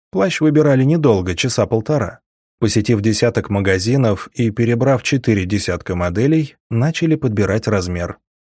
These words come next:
Да, Симферополь не Париж. Среднестатистическая фигура женщины девяносто, сто, девяносто. И плащи больше напоминают балахоны химзащиты. После долгих мытарств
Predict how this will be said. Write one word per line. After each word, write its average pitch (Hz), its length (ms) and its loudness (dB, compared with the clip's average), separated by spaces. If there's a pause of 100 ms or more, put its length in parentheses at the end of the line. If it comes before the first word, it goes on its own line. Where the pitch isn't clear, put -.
(300)
Да, 123 760 0
Симферополь 113 800 0
не 117 100 2
Париж. 98 640 -2 (260)
Среднестатистическая 147 1300 0
фигура 131 440 2
женщины 107 720 0 (120)
девяносто, 113 840 0
сто, 101 460 -4 (100)
девяносто. 113 800 -2 (360)
И 98 160 0
плащи 98 680 -2 (120)
больше 135 460 -2
напоминают 110 720 2
балахоны 98 640 0
химзащиты. 95 960 -4 (580)
После 113 340 2
долгих 139 420 2
мытарств 110 760 -2